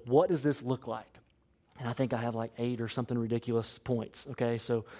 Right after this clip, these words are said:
you said, "Oh my goodness, hope you brought a snack," as always. All right, it's been two weeks, so I gotta catch up with you guys. Um, here's number one. You ready? We must fill our spiritual hunger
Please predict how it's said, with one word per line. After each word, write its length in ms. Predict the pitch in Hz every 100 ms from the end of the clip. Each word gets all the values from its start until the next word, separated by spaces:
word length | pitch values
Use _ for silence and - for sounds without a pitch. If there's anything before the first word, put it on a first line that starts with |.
| - - -
you 60 |
said, 160 | 110 117
"Oh 100 | 117
my 160 | - 104
goodness, 280 | 131 117 117
hope 140 | 139
you 60 | 135
brought 140 | 139
a 40 |
snack," 400 | 135 131 113 117 -
as 160 | 135
always. 340 | 120 110 110 - -
All 60 |
right, 120 | 143 120 - - -
it's 100 | -
been 140 | 170
two 180 | 170 165
weeks, 300 | 143 120 -
so 160 | 123
I 60 | 123
gotta 120 | 127
catch 260 | - 120 -
up 160 | 117
with 120 | 117 104
you 60 |
guys. 240 | 110 104 - - - -
Um, 240 | 151 123 - - -
here's 180 | 160 151
number 160 | 151
one. 260 | 131 107 98 - -
You 80 |
ready? 200 | 117 123 117 - _ _ _ _ _ - _ _ _ _ _ _ _ -
We 300 | 135 165 196
must 480 | 185 160 135 - -
fill 540 | - - 160 165 175 170
our 140 | 135
spiritual 580 | 127 - 151 156 151 160
hunger 540 | 135 139 131 110 104